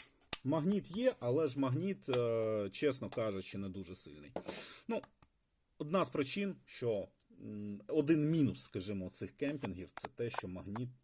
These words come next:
тут дуже-дуже поганий. Так, поїхали, світимо. Перший режим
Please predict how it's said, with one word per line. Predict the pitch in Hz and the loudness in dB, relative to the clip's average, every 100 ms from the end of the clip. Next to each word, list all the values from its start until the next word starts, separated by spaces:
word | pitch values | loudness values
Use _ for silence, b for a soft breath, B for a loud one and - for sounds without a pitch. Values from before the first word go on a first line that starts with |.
| - - | -14 -12
тут | 90 85 | -12 -12
дуже-дуже | 107 104 90 95 98 92 90 - _ _ _ _ _ _ _ _ | -12 -10 -12 -12 -12 -10 -12 -14 _ _ _ _ _ _ _ _
поганий. | 113 90 85 - - B B B B | -6 -6 -8 -16 -16 B B B B
Так, | - 143 - | 6 6 6
поїхали, | - 240 180 117 90 | 4 6 4 2 -4
світимо. | - 180 220 107 85 - _ _ _ _ | 0 0 2 0 -4 -12 _ _ _ _
Перший | - 196 190 156 | 10 10 10 8
режим | 127 104 95 85 | 6 4 -2 -6